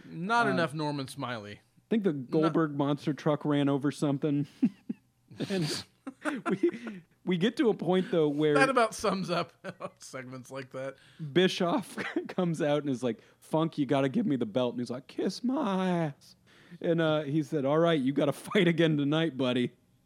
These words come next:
Speaker 2: <laughs> So in my first wrestling show, I watched Terry Funk fight twice.
Speaker 1: Wow.
Speaker 2: And in that match, it was, uh, the main event of W C W Saturday Night, that's in quotes,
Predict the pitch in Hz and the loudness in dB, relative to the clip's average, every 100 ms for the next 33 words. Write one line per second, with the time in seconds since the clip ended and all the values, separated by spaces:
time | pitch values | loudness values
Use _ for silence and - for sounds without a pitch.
0 | - 381 - - - - - 311 - - | -10 -8 -8 -8 -10 -4 0 0 0 -8
1 | 247 190 208 233 269 233 220 - 226 240 | -12 -2 0 2 2 0 -2 -2 -2 -2
2 | - 214 208 196 180 156 170 147 - 165 | -2 -2 -2 0 -2 0 0 -2 0 0
3 | 214 208 196 - - 170 190 175 - 160 | 0 0 -4 -8 -4 0 0 0 0 0
4 | 151 - 156 135 - - 107 110 95 - | 0 -2 -2 -2 -6 -10 -4 -2 -2 -6
5 | - - - _ _ _ 110 104 110 110 | -10 -12 -18 _ _ _ -18 -14 -12 -12
6 | 117 113 - _ _ - - 139 180 214 | -12 -14 -18 _ _ -16 -6 -2 2 4
7 | 208 202 180 151 139 - - _ _ _ | 4 2 0 0 -2 -6 -16 _ _ _
8 | 147 156 156 139 151 147 110 - 131 120 | 0 2 2 4 4 4 0 -4 -4 0
9 | 123 139 226 226 160 185 202 135 110 147 | 4 4 4 4 4 2 2 -4 0 0
10 | 160 190 - 196 160 180 165 170 - - | 2 -2 0 -2 0 0 0 -2 -2 -2
11 | 165 190 180 180 160 165 110 - 139 135 | 0 0 0 0 0 0 -2 -2 -2 2
12 | 147 131 143 113 - - | 0 2 2 2 0 -10